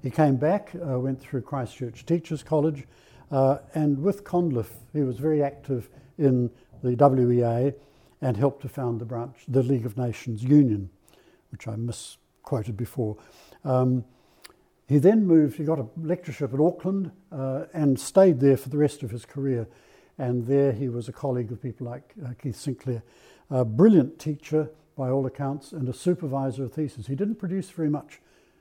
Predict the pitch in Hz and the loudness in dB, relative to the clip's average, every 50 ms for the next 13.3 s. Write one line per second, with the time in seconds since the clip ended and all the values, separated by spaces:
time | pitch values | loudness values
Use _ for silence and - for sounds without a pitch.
0 | _ _ - 151 147 - - 180 151 104 95 - - _ _ _ _ _ 151 131 | _ _ -2 -2 -2 0 2 0 0 0 0 -6 -12 _ _ _ _ _ -4 -4
1 | 113 - 139 139 107 120 117 - - - 135 131 120 107 - - _ _ _ _ | -4 -2 -4 -4 -4 -4 -8 -10 -4 2 2 4 4 2 -2 -10 _ _ _ _
2 | _ _ - 127 143 143 - 151 147 147 - 151 143 123 127 117 - 147 135 127 | _ _ -2 0 0 0 -2 -2 -4 -4 -2 -4 -4 -4 -4 -6 -4 -6 -6 -6
3 | - 127 110 104 - 123 - - - 123 110 107 - - 120 123 120 - - 123 | -6 -8 -8 -8 -10 -12 -16 -8 -6 -4 -4 -4 -4 -8 -10 -10 -10 -8 -8 -8
4 | 113 110 - - 117 104 101 - _ _ _ - - - _ _ _ _ 135 123 | -8 -8 -12 -12 -14 -14 -14 -16 _ _ _ -20 -20 -20 _ _ _ _ 0 2
5 | 123 120 120 117 113 110 - _ _ _ _ _ _ - - _ _ _ - 135 | 2 2 2 0 -4 -6 -10 _ _ _ _ _ _ -20 -20 _ _ _ -2 0
6 | 127 123 151 170 165 151 - 170 156 151 143 139 139 135 143 147 147 143 127 107 | 2 4 6 6 4 4 2 0 0 2 2 0 0 -2 -4 -4 -4 -4 -4 -4
7 | 107 101 101 110 107 123 123 127 - - 123 113 110 117 117 104 113 - - 131 | -6 -6 -8 -8 -8 -8 -10 -10 -12 -12 -12 -10 -10 -10 -12 -14 -16 -14 -12 -10
8 | 117 95 127 123 117 117 113 117 117 - - 156 120 107 98 107 107 - 117 117 | -8 -4 -2 0 0 0 0 -2 -4 -6 -6 -4 -4 -4 -4 -6 -6 -4 -4 -2
9 | 117 117 113 - _ _ _ - - - - - _ - _ _ 147 131 131 135 | -2 -4 -6 -8 _ _ _ -20 -20 -20 -20 -20 _ -20 _ _ 0 2 2 4
10 | 135 131 131 - 120 - 165 196 214 214 196 170 - - - 135 135 135 131 117 | 2 2 0 -4 -4 2 4 6 6 6 4 2 0 -2 -2 -2 -2 0 0 -2
11 | 110 139 165 - 160 - - - 135 160 165 165 - - 127 104 104 - _ _ | -2 -4 -4 -6 -10 -10 -6 0 2 4 4 4 2 -2 -6 -8 -8 -12 _ _
12 | _ _ _ - - 151 147 135 120 120 - - - - - 160 139 127 - - | _ _ _ -4 -2 0 0 0 0 -2 -6 -8 -14 -8 -4 -2 -2 -2 -4 -6
13 | - - - - - 107 | -8 -10 -10 -12 -10 -10